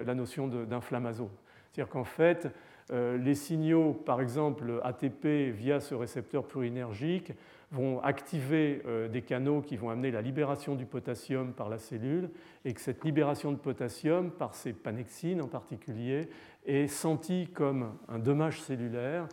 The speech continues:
et que ce dommage cellulaire va amener à l'assemblage de molécules qui sont de la famille des molécules nod, ce qu'on a appelé les nod-like récepteurs, comme N L P trois,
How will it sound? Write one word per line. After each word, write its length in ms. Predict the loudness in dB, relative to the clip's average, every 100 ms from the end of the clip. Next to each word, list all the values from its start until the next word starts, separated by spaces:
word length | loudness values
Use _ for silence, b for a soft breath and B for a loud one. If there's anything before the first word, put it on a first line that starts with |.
| B B B
et 80 | -8
que 80 | -4
ce 80 | 0
dommage 400 | 4 4 4 0
cellulaire 560 | -2 0 4 4 4
va 180 | 2 0
amener 300 | 0 0 0
à 60 | 0
l'assemblage 800 | -2 0 -2 2 2 4 2 -4 -10 B B
de 100 | -2
molécules 640 | 2 2 2 0 0 0
qui 160 | -2 -8
sont 400 | -6 -2 0 0
de 100 | 0
la 140 | -2
famille 560 | -2 0 2 4 2 0 -6 -12
des 200 | -4 0
molécules 480 | 2 2 0 0 2
nod, 320 | 4 4 2 -6
ce 140 | -18
qu'on 160 | -6 -2
a 60 | -2
appelé 240 | 0 0
les 100 | 2
nod-like 400 | 0 0 0 -2
récepteurs, 760 | -4 -4 -6 0 4 6 4 0
comme 180 | 0 0
N 120 | -2
L 120 | -4
P 180 | -4 -4
trois, 540 | -2 2 6 4 2